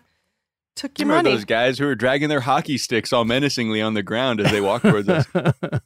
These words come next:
Speaker 3: Uh, that, that needs to become a reality now that we're living in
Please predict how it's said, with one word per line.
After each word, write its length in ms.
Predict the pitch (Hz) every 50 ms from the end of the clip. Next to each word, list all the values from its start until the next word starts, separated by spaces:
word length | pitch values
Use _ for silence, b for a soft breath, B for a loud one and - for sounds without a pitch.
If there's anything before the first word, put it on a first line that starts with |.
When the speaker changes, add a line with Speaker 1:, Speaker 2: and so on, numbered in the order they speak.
| - - - - - _ - 180 190 190 B B B B _
Speaker 3:
Uh, 920 | - - 127 127 127 123 123 120 117 113 113 110 110 107 104 101 101 - - - - -
that, 320 | - 139 156 185 185 131 147
that 220 | 175 190 214 165
needs 260 | 147 147 143 127 104
to 60 | 113 117
become 340 | 120 120 - - 120 117
a 80 | 110 107
reality 580 | 101 104 101 101 101 98 98 95 98 101 104 101
now 200 | 107 117 127 127
that 100 | 127 110
we're 100 | 107 107
living 300 | 104 107 107 98 107 107 107
in 420 | 104 101 104 101 101 104 110 -